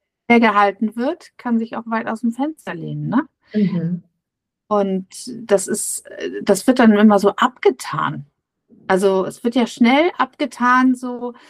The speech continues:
Speaker 1: äh, „Ach ja, du sollst doch nicht bellen.“ So,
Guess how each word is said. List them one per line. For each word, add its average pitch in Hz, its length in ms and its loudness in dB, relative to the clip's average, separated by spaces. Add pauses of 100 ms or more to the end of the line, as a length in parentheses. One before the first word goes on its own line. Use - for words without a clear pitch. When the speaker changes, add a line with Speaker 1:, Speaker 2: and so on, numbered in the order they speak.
(280)
Speaker 1:
äh, 226 500 -2
„Ach - 180 -20
ja, 226 200 -12
du 233 80 -12
sollst 190 360 -12
doch 175 140 -18
nicht 160 220 -20
bellen.“ 160 440 -18 (100)
So, 160 360 -8